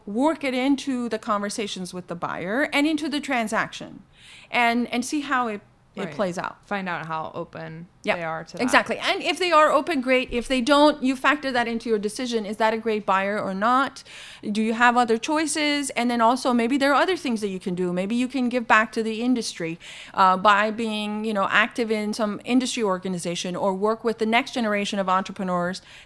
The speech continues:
Speaker 1: that are trying, like, they're, you know, five or ten steps behind you that are trying to build companies. So there's many ways you can try to figure out,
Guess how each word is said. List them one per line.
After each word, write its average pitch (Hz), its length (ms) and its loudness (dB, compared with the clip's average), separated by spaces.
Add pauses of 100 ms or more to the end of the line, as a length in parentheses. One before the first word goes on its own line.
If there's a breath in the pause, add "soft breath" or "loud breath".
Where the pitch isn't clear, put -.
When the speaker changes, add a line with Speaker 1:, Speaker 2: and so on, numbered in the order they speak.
Speaker 1:
that 208 120 0
are 208 100 2
trying, 208 440 2
like, 202 200 4
they're, 208 200 2 (300)
you 220 120 -4
know, 170 200 -4 (120)
five 226 340 4
or 208 40 0
ten 226 220 -6
steps - 280 -2
behind 285 500 2
you 185 280 -2 (220 loud breath)
that 214 120 0
are 208 80 0
trying 269 340 2
to 285 80 -2
build 185 260 0
companies. 180 360 -6
So 277 100 -2
there's 262 160 -2
many 285 260 4
ways 294 260 0
you 262 80 -2
can 233 140 -4
try 226 160 -2
to 208 80 -6
figure 202 320 -4
out, 190 260 4